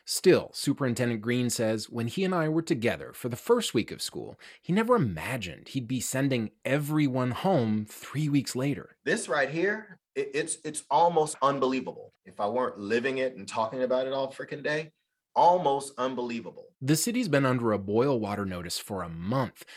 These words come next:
Speaker 1: but that wasn't enough to keep schools closed, Green says. Staff brought in bottled water, they boiled water in the cafeterias,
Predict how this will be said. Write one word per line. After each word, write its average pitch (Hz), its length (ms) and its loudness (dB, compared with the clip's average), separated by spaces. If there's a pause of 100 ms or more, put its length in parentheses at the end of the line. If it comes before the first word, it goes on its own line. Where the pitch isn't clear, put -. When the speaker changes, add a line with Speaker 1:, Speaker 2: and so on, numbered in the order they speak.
(160)
Speaker 1:
but 135 260 0
that 156 340 0
wasn't 143 340 4
enough 117 380 0
to - 80 -10
keep - 220 -4
schools 95 320 -8
closed, 117 500 0
Green 71 240 -12
says. - 340 -10 (300)
Staff 110 400 -2
brought 104 220 -2
in 92 140 -6
bottled 78 380 -10
water, 147 440 4
they 113 200 0
boiled 104 540 0
water 135 300 4
in 123 100 0
the 107 60 -4
cafeterias, 151 800 0